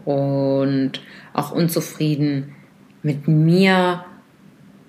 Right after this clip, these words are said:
in meiner Kindheit war oder überhaupt keine Ahnung, welche Dinge erlebt habe,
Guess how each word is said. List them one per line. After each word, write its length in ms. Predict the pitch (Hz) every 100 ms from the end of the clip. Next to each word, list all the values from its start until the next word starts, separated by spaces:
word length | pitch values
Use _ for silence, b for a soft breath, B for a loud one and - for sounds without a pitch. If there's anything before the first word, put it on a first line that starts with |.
| - - - - -
in 160 | 160 147
meiner 260 | 143 143
Kindheit 560 | 139 175 185 180 160 156
war 320 | 151 147 151
oder 280 | 151 143 -
überhaupt 560 | 135 139 175 185 -
keine 260 | - 147 139
Ahnung, 260 | 156 170 151
welche 200 | 143 139
Dinge 260 | 156 151
erlebt 500 | 135 135 170 214 -
habe, 200 | 175 170